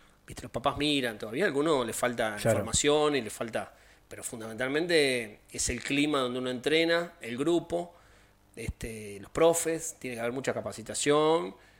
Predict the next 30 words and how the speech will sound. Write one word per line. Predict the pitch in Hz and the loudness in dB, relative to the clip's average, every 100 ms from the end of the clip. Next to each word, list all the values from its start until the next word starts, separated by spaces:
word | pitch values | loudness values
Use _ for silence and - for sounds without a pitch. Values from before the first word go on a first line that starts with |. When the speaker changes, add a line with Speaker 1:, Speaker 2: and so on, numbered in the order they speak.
| _ _ - | _ _ -14
Speaker 1:
eh, | 117 104 104 101 98 98 104 - _ _ _ _ _ - | -12 -10 -12 -12 -14 -16 -18 -20 _ _ _ _ _ -16
y | 113 | -8
bueno, | 143 160 | -2 -2
gente | 143 196 175 | 0 0 2
que | 135 | 2
se | - 139 | 2 4
dedica, | 190 143 | 4 4
a | |
lo | 123 | 4
mejor | 127 185 | 2 2
no | 165 147 - - | 2 2 -2 -14
tiene | - 139 | -4 0
otro | 127 120 | 0 4
trabajo | 120 135 - 143 | 10 10 10 4
y | |
se | - | 2
dedica | 120 127 123 110 | 4 4 4 4
el | 104 117 127 | 2 -4 -2
tiempo | 135 120 | -2 0
que | 113 | -2
tiene, | 110 196 156 | 2 2 2
pero | 110 | 0
son | - 117 | 0 2
muy | 123 | 2
profesionales. | 120 - 110 123 151 135 110 - | 2 -2 -2 4 8 8 8 4
Speaker 2:
¿Pensaste | 113 113 156 143 | 4 4 6 6
en | 120 | 6
escribir | 113 113 120 123 | 2 2 2 4
un | 113 | 6
libro? | 143 165 135 107 | 8 8 8 4